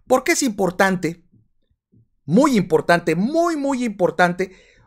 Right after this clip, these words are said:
Una de las, de los sectores que más lana deja,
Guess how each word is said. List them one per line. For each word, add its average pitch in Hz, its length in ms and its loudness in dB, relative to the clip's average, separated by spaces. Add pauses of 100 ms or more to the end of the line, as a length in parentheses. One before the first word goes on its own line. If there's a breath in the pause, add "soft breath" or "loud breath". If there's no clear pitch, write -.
(160)
Una 320 340 0
de 208 160 2
las, 131 760 -2
de 151 120 -2
los 151 140 -2
sectores 214 520 -2
que 147 180 -6
más 180 300 -2
lana 165 400 -2
deja, 123 480 -2